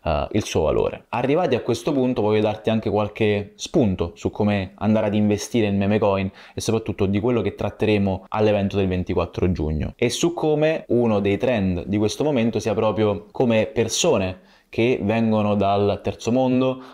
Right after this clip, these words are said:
ehm, dalla Nigeria, eh, dall'Indonesia, comunque, diciamo, posti, eh, non che riguardano l'Occidente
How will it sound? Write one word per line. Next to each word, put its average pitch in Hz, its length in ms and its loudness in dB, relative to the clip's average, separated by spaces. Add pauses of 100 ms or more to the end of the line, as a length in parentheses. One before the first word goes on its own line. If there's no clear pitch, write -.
(120)
ehm, 90 440 0
dalla 92 160 0
Nigeria, 107 680 0 (240)
eh, 82 380 0
dall'Indonesia, 101 1400 0
comunque, 104 400 0
diciamo, 92 240 -2
posti, 110 600 0 (220)
eh, 85 380 -4
non 107 640 0 (300)
che - 20 -2
riguardano 95 380 0
l'Occidente 104 640 0